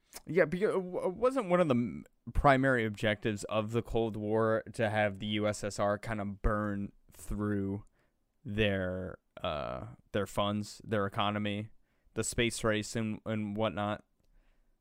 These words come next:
They were, we were trying to just, I guess, get Russia to spend so much money that they couldn't possibly wage a war against us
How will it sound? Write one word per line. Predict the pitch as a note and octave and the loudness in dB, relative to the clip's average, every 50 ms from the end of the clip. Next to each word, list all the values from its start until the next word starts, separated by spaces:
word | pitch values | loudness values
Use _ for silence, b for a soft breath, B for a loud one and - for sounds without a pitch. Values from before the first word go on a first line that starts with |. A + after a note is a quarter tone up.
| _ - | _ -2
They | - A2+ | 0 0
were, | A2 A2+ A#2 D2+ G#2 G#2 - - | 2 0 0 -2 -4 -6 -6 -6
we | E2+ A#2 A#2 A2 | -6 -4 -2 -2
were | G#2+ A2 | -2 -4
trying | - - C3+ B2 A2+ A2 | -2 0 0 0 2 0
to | A2 | -2
just, | G#2 G#2 A2 G#2 - - - - - | -2 0 -2 -2 -2 -6 -12 -12 -6
I | - A2 A2 | -4 -4 -2
guess, | G#2 A#2 A2 - - - - - - - - _ _ _ - - - _ _ _ _ _ _ _ - - C3 A#2+ | 0 0 -2 -2 -6 -10 -14 -16 -20 -20 -20 _ _ _ -20 -20 -20 _ _ _ _ _ _ _ -10 -8 -4 0
get | A#2 D3 C#3+ C3+ C3 | 2 2 2 2 2
Russia | C3 C#3 C3+ B2+ - - D3+ | 2 2 2 2 2 0 0
to | B2 | 0
spend | A#2+ - - C#3 B2 A#2 | 0 0 0 0 0 0
so | - - C#3+ A#2+ | 0 2 2 2
much | A2+ A2+ A2+ G#2+ - | 2 2 0 -2 -2
money | A#2+ A2 G#2 G#2+ A2 A2+ | -2 -2 0 0 0 0
that | G#2 G#2+ G#2 - | 0 0 0 0
they | A2 | -2
couldn't | G2+ - A#2+ A2 F#2+ D#2 | -4 -2 -4 -4 -2 -2
possibly | - - A2 G2+ G#2+ - A#2 G2+ G#2+ G#2+ G#2 G#2 | 0 0 2 0 0 -2 -4 -2 -2 -2 -2 -2
wage | G2 F2+ E2+ E2 G2 A2 G#2 G2+ G#2 G#2 | -4 -4 -6 -4 -2 -2 0 0 0 0
a | A2 | -2
war | G2 G2 G2 G2 G2 G#2 G2+ G2+ - | -2 -2 -2 0 0 0 -2 -2 -4
against | - A#2 G#2 G#2+ G2+ G2+ G2+ - - | -4 -4 -2 -2 -2 -4 -4 -4 -4
us | G2 G2 A2+ A#2 - - - | -4 -4 -6 -8 -12 -18 -18